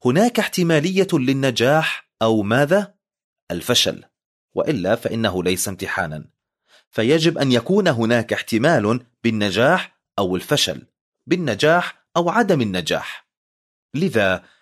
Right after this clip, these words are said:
عندما يسمح الله بالامتحان، والآن لاحظوا ما سأقول، هناك دائمًا احتمال بأن يصير الامتحان تجربة. فقد قال يوسف في سفر التكوين الأصحاح الخمسين والعدد العشرين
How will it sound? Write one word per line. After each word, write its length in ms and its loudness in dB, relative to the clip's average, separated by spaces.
عندما 420 2
يسمح 420 0
الله 440 0
بالامتحان، 1000 0
والآن 480 0
لاحظوا 640 0
ما 140 2
سأقول، 680 -2
هناك 320 2
دائمًا 600 2
احتمال 840 2
بأن 260 -2
يصير 540 0
الامتحان 840 -2
تجربة. 680 -6
فقد 320 -2
قال 280 4
يوسف 440 2
في 180 -2
سفر 300 -2
التكوين 520 0
الأصحاح 560 -2
الخمسين 520 0
والعدد 460 0
العشرين 720 0